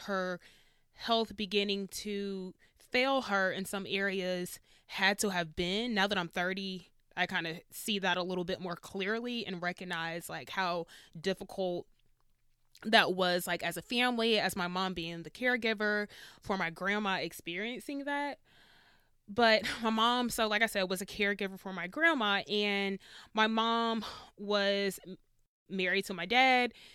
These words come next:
Sh-, my parents have three kids. I'm the youngest of three. I have two older sisters. And when I was in elementary school, my mom was, like, going to school, getting her bachelor's degree while working. So she had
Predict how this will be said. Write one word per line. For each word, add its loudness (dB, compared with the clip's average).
Sh-, -14
my 0
parents -2
have 2
three 0
kids. 6
I'm -2
the -2
youngest -2
of -10
three. -4
I -2
have -4
two -12
older -8
sisters. -4
And 2
when 0
I 4
was 2
in 0
elementary 0
school, -4
my 2
mom 2
was, 2
like, -4
going 2
to -6
school, 0
getting 0
her -2
bachelor's 0
degree -2
while 6
working. 2
So -4
she 0
had 4